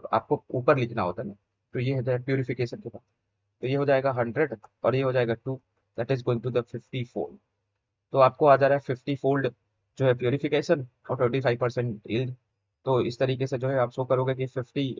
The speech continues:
fold जो purification है वो हो गया और ट्वेंटी फ़ाइव percent yield answer जो है वो आपके पास ए आ जाएगा, ठीक है। अब एक question ये भी आया हुआ है कि आपके पास जो है चार protein है, पी वन, पी टू, पी थ्री, पी फ़ोर, और इनमें जो है percentage hydrophobicity show किया गया,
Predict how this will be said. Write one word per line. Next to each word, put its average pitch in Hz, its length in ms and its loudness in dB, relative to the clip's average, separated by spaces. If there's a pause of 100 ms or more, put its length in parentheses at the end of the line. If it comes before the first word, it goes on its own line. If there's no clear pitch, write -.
(100)
fold 123 260 0
जो 127 100 -2
purification 120 640 -2
है 139 80 -4 (540)
वो 135 160 2
हो 143 100 2
गया 139 180 2 (160)
और 123 120 2
ट्वेंटी 127 220 0
फ़ाइव 127 220 2
percent 120 340 -2
yield 127 200 -2
answer 120 320 0
जो 120 100 0
है 123 80 2
वो 120 120 0
आपके 107 220 0
पास 117 280 -2
ए 120 100 -2
आ 117 100 0
जाएगा, 117 280 -8 (540)
ठीक 131 100 -8
है। - 60 -16 (1160)
अब 131 120 0
एक 143 120 0
question 147 320 0
ये 131 140 0
भी 143 120 0
आया 143 180 4
हुआ 147 140 0
है 143 60 -4
कि 147 120 -2
आपके 139 220 0
पास 139 180 0
जो 135 100 -2
है 143 100 0
चार 127 220 2
protein 135 360 -2
है, 135 80 -2
पी 123 180 -6
वन, 135 180 0
पी 120 200 -6
टू, 139 160 -6
पी 120 180 -6
थ्री, 127 180 -8
पी 117 160 -12
फ़ोर, - 180 -12 (960)
और 131 140 6
इनमें 147 200 0
जो 156 100 2
है 165 80 4
percentage 131 520 0
hydrophobicity 139 720 -2
show 143 160 -4
किया 135 180 -2
गया, 131 140 -8